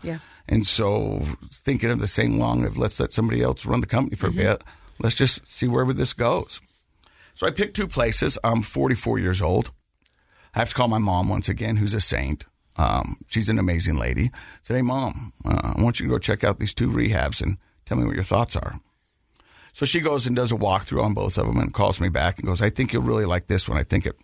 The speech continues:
Speaker 2: it matches you." Because each rehab has a different
Speaker 1: Sure.
Speaker 2: feel.
Speaker 1: Mm-hmm.
Speaker 2: There's, there, there's very religious ones.
Speaker 1: Yep.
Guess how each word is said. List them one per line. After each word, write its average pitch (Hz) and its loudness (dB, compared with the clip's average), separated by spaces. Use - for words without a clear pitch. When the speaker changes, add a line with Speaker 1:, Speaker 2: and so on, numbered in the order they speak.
Speaker 2:
it - -2
matches 78 0
you." - -4
Because 165 0
each 226 0
rehab 147 0
has 117 0
a 113 -4
different 104 -2
Speaker 1:
Sure. 285 -2
Speaker 2:
feel. 139 0
Speaker 1:
Mm-hmm. 196 -6
Speaker 2:
There's, 143 2
there, 131 0
there's 117 0
very 120 2
religious 117 0
ones. 139 0
Speaker 1:
Yep. - -12